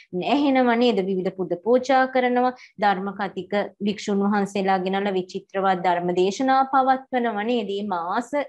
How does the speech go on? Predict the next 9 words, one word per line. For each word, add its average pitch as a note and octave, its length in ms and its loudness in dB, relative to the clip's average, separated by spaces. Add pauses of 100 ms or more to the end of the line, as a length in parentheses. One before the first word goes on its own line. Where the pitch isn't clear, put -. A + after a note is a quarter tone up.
(160)
ටිකේම C4+ 480 0 (400)
පින්කම් D4+ 500 2
පැවැත්වෙනවා G3 720 2
නේද? C4 300 0
එතකොට A#3+ 460 -2
මේවා C#4+ 400 0 (420)
ගිහියන්ගේ B3 960 -2 (120)
මෙලොව G#3+ 340 -4
ජීවිතය, B3 500 -4